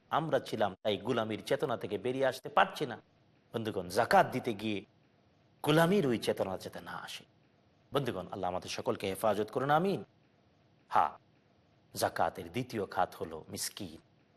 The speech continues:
কোরআন আল কারীমের ভাষায় মাসাকিন। মাসাকিন বহু বচন, এক বচনে মিসকিন।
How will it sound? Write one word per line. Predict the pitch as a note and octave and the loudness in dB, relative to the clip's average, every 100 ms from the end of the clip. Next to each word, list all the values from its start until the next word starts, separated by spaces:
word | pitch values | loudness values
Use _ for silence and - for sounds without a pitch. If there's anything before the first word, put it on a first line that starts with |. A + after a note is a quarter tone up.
| _ _ - | _ _ -2
কোরআন | G#2+ - G2 | -2 0 -2
আল | F2+ | -4
কারীমের | G2 A2 A#2 | -4 -4 -2
ভাষায় | A#2 D3 E3+ | -4 -4 -4
মাসাকিন। | C#3+ B2 - D#3+ D#3 G3 E3+ - _ _ _ _ _ _ | -2 0 4 4 4 0 -2 -4 _ _ _ _ _ _
মাসাকিন | B2+ - F3 F3 A3 | 2 6 6 6 0
বহু | F#3 G3+ | 2 2
বচন, | E3+ A2+ G#2 | 2 2 0
এক | G2 F#2 | 0 -2
বচনে | G#2 G2+ F#2+ | -4 -4 -4
মিসকিন। | F2+ - - F2 - | -6 -6 -6 -8 -10